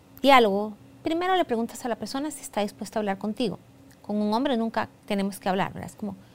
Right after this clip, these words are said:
eso se activa su mecanismo de defensa, por eso no funciona con los hombres. Es como, tenés un momentito para después recordarte que al hablar, tu motivación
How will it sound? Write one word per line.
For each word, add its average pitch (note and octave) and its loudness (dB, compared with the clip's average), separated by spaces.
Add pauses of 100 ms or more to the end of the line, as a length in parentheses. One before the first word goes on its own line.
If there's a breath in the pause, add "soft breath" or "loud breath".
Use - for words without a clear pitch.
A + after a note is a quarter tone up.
(340 loud breath)
eso G#3 -2
se - -4
activa A3+ 2
su - -6
mecanismo F#3+ 0
de F#3+ 0
defensa, G3 -4 (140)
por F#3 0
eso G3 -6
no A#3+ -4
funciona F#3+ -4
con F#3 -6
los G#3 -8
hombres. A3 -6
Es G#3+ -8
como, A3 -4 (440 loud breath)
tenés B3 0
un D#4+ -2
momentito D#4+ 0
para A2+ 0 (1500 loud breath)
después E4+ 4
recordarte A#3+ 4
que - -8
al A3 4
hablar, C4+ 2 (1400)
tu B3 2
motivación A#3 2